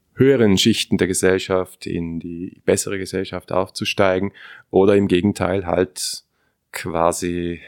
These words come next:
Rebellen zu sein, Terroristen zu sein, gegen, ähm, die laufende Kultur, äh, zu arbeiten oder in diesem Spannungsfeld sich irgendwo zu bewegen.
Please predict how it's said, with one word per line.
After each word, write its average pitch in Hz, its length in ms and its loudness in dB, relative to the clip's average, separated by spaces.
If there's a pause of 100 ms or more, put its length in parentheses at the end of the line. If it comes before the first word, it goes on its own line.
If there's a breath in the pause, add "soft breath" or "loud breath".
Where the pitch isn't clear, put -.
(120)
Rebellen 95 500 4
zu 104 120 -4
sein, 90 600 -2
Terroristen 92 680 0
zu - 120 -2
sein, 87 560 -2 (640 soft breath)
gegen, 87 540 2 (340)
ähm, 80 440 -10
die 90 120 -2
laufende 85 400 0
Kultur, 85 640 0 (100)
äh, - 260 -12
zu - 180 0
arbeiten 80 580 -6 (240)
oder 87 240 2
in 107 140 0
diesem 120 220 0
Spannungsfeld - 640 -2
sich 87 140 -10
irgendwo 82 280 -4
zu - 160 -12
bewegen. - 420 -10